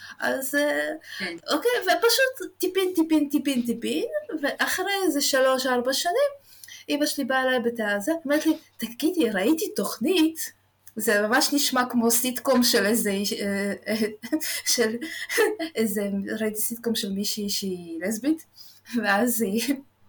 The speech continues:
Speaker 1: אבא שלה מתקשר אליה ואומר לה, "תקשיבי, את רוצה להיות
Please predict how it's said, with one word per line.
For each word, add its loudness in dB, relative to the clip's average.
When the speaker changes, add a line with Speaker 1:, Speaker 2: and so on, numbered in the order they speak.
Speaker 1:
אבא 4
שלה 4
מתקשר 0
אליה 4
ואומר 0
לה, 0
"תקשיבי, 0
את -4
רוצה -2
להיות 2